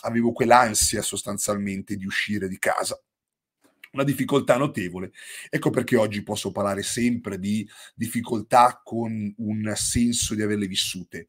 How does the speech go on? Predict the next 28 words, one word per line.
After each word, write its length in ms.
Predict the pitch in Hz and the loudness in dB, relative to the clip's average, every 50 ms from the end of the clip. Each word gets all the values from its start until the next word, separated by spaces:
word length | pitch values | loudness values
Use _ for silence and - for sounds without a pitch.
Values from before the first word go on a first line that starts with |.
| _ - - - - | _ -20 -20 -20 -12
Eh, 180 | - - - - | -6 -6 -6 -4
tutto 240 | - 127 117 120 117 | -4 -6 -4 -2 0
quello 180 | 123 127 120 | 2 2 2
che 100 | 120 123 | 4 6
racconto 640 | 131 143 139 - - 98 101 98 95 - - 101 95 | 6 6 4 2 -6 -4 -4 -4 -4 -2 -2 -2 0
è 240 | 92 95 101 - _ - 101 - | 0 -2 -4 -6 _ -16 -20 -14
pura, 500 | - 120 113 110 113 117 113 104 104 - - - - - - - | -6 -4 -2 2 2 4 4 2 2 -2 -6 -16 -20 -20 -14 -8
eh, 160 | - 110 - | -6 -4 -2
esperienza 880 | - 123 127 123 - - 127 120 110 107 104 101 101 - - - 104 - | 0 2 2 2 4 4 4 4 4 4 0 0 0 -2 -2 -2 0 0
associata 640 | 127 117 - - 117 - - - 110 98 - - - | 0 0 0 0 -2 -2 -2 0 0 0 0 -2 -2
a 40 | |
studio 640 | - - - - 107 101 98 95 92 95 95 92 - _ | 0 0 2 4 2 2 2 -2 -4 -2 -4 -4 -4 _
e 240 | - 120 117 - - | 0 0 0 0 0
esperienza 760 | - 120 113 - - - 110 101 95 92 92 92 - - 92 | -2 -4 -4 -4 -2 -4 -4 -2 -2 -4 -6 -6 -6 -8 -8
poi 180 | - - 95 92 | -6 -6 -6 -4
sul 260 | - - 117 104 - | -4 -4 -4 -4 -6
campo. 540 | - - 92 78 85 95 - _ - - - _ - - - - - - - | -4 -4 -4 -4 -4 -10 -14 _ -18 -18 -18 _ -20 -20 -20 -20 -20 -6 2
Eh, 360 | - 123 120 117 113 113 - - | 4 6 8 8 8 6 4 2
e 80 | - | 0
questo 260 | - - 143 - - | 2 2 2 2 2
mi 120 | 160 127 117 | 2 2 2
permette 380 | - 120 110 127 131 127 - | 0 0 2 2 0 0 0
di 120 | 104 131 151 | 0 -2 -2
dire 260 | 117 110 123 131 113 | 0 4 4 4 4
che 100 | - 101 | 2 -2
questo 280 | 90 98 101 - 113 101 | -8 -8 -8 -6 -8 -4
trauma 580 | - 113 104 95 92 92 95 98 101 113 - - - - - - - | -2 0 0 2 0 0 -2 -2 -2 -2 -4 -6 -14 -20 -20 -20 -10
vissuto, 800 | - 120 127 - - - 104 104 104 - - 117 117 113 120 - | -4 -2 0 0 0 -2 -4 -6 -6 -2 0 2 2 2 0 -2